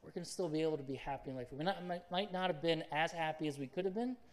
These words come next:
had we chosen everything, but it's not like it's a punishment. It's like, "Okay, this is the, the choice that you've made," right? So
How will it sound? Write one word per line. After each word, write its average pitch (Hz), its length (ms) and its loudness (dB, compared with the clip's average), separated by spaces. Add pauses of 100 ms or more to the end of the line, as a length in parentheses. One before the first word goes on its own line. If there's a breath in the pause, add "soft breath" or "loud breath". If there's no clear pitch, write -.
(180 loud breath)
had 143 160 -4
we 139 100 -2
chosen 143 460 0
everything, 175 480 -2 (320 loud breath)
but 165 100 2
it's 151 140 -2
not 170 200 0
like 151 200 2
it's 143 140 -6
a - 40 -6
punishment. 139 640 -4
It's 127 100 -14
like, 131 140 -8
"Okay, 139 220 -4
this 131 220 -6
is 131 80 -14
the, 131 120 -6 (160)
the 139 80 -8
choice 127 340 -8
that 123 200 -10
you've 127 140 -10
made," 139 220 -6 (360)
right? 127 220 -4 (360 loud breath)
So 143 300 2